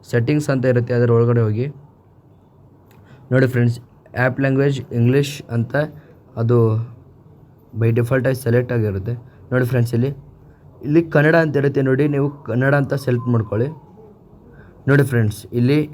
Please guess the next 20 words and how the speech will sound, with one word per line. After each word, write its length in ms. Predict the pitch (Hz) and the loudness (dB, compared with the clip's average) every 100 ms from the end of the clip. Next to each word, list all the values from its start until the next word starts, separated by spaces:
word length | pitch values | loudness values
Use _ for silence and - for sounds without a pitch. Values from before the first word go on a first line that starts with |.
| - | -16
ಫುಲ್ 300 | - 135 151 | 0 2 2
ಇಂಟರ್‌ಫೇಸ್ 640 | 143 135 147 135 143 139 | 0 0 0 0 -4 -4
ನಮ್ಗೆ 260 | 127 127 156 | -4 -2 -2
ಕನ್ನಡದಲ್ಲಿ, 800 | 151 120 120 123 127 135 - - - - - | -2 0 2 2 0 -2 -6 -16 -20 -20 -16
ಕನ್ನಡದಲ್ಲಿ 640 | - 123 135 135 139 165 160 - - - - _ - | -2 0 2 2 2 0 -4 -16 -20 -20 -20 _ -2
ಕಾಣ್ತಾ 340 | 120 120 123 | 0 2 0
ಇದೆ, 200 | 107 104 | 0 0
ನೋಡ್ಕೊಳ್ಬೋದು. 880 | 104 117 117 117 110 104 92 - - - - - _ - _ - - - - - - - - - - - - - - | 0 2 2 0 0 -2 -4 -8 -20 -20 -20 -20 _ -20 _ -20 -20 -20 -20 -20 -20 -20 -20 -20 -20 -20 -20 -18 -2
ನೋಡಿ 140 | 123 | 0
ಫ್ರೆಂಡ್ಸ್, 300 | 117 117 113 | 2 0 2
ಇದು 120 | 120 120 | 2 2
ಒಂಥರ 240 | 117 135 | 2 0
ಚೆನ್ನಾಗಿರುತ್ತೆ. 680 | 139 131 127 131 123 120 120 | 0 0 2 2 0 -2 -6
ಕನ್ನ-, 260 | 117 110 101 | -2 -4 -2
ಇಂಗ್ಲೀಷ್ 420 | 117 117 135 135 | 0 2 2 0
ಬರ-, 320 | 113 110 107 | 0 0 -2
ಕಷ್ಟ 300 | 107 113 - | -2 -4 -2
ಆಗ್ತಿರೋರಿಗೆ, 720 | 113 113 104 107 104 110 143 - - - - - - - - | -2 -2 -4 -2 -2 -2 -4 -8 -20 -20 -20 -20 -20 -20 -10
ಆ, 60 | 113 107 104 98 - 110 | -2 0 0 -4 -8 0
ನೋಡ್ಕೊಬೋದು. 640 | 123 120 110 101 98 | 0 0 -2 -2 -4